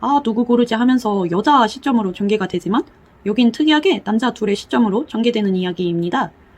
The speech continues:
그리고 신기한 게 슬픔이 안녕에서 비중 있게 나오는 레몽이라는 이름을 쓰는 인물도 여기에 나오는데 동일 인물은 당연히 아니지만 둘의 성격이 비슷하고요.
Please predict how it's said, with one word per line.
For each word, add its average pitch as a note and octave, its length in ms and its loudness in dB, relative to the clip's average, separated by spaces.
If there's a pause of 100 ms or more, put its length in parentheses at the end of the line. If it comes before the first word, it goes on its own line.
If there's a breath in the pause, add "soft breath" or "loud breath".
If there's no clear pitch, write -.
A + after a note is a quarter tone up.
(240 soft breath)
그리고 G#3 340 -2
신기한 D#4+ 420 2
게 G#3+ 280 -2
슬픔이 E4+ 480 4
안녕에서 F#3+ 580 0
비중 C#4 320 2
있게 G#3 420 -2
나오는 F3 460 -2
레몽이라는 G3 680 2
이름을 F3 280 -2
쓰는 A#3 240 0
인물도 F3 480 0
여기에 E3 260 -2
나오는데 F3 540 -2 (520 soft breath)
동일 C#4+ 340 4
인물은 A3+ 340 2
당연히 G3+ 320 -2
아니지만 F3+ 580 -2
둘의 F#3+ 240 -2
성격이 C4 360 -2
비슷하고요. G3 600 -4